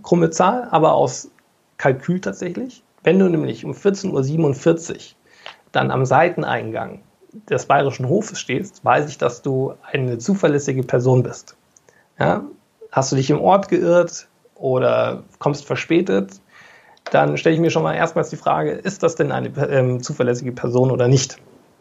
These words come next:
Äh, man kann das Ganze sogar noch erweitern durch die sogenannte Extra Mile. Ich könnte jetzt sagen, „Ah, äh, bei euch in der Tiroler Tageszeitung war ein spannender Artikel, den würde ich wahnsinnig gerne be-, ähm, lesen.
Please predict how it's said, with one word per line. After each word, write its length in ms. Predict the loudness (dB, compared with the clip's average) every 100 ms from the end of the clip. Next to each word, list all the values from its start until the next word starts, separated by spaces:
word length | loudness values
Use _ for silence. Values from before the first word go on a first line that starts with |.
| _ _ _ _ _ -20 -20 -20 -20 _ 2
Äh, 80 |
man 120 | 4 4
kann 140 | 4
das 140 | 2
Ganze 200 | 2 0
sogar 200 | 0 0
noch 160 | 0 -2
erweitern 680 | -2 0 0 -2 -4 -4 -6
durch 120 | -6
die 80 | -4
sogenannte 420 | 0 2 0 -2
Extra 300 | -6 -4 -2
Mile. 260 | 0 -2 -2
Ich 120 | -2
könnte 160 | 0 0
jetzt 120 | 2
sagen, 380 | 2 2 0 -2
„Ah, 180 | -4 -4 -8 _ -20 _ _
äh, 240 | -4 -2 2
bei 100 | 2
euch 220 | 2 0
in 40 |
der 100 | -2
Tiroler 340 | 0 2 2 2
Tageszeitung 760 | 2 0 -2 -2 -2 -2 -2
war 80 | -2
ein 80 | -2
spannender 360 | -2 -2 -2 -6
Artikel, 320 | -8 -6 -4
den 80 | -4
würde 140 | -4
ich 100 | -2
wahnsinnig 300 | -2 -2 -2
gerne 200 | -2 -2
be-, 180 | -4 -2
ähm, 180 | 0 0
lesen. 640 | 2 2 2 0 -2 -6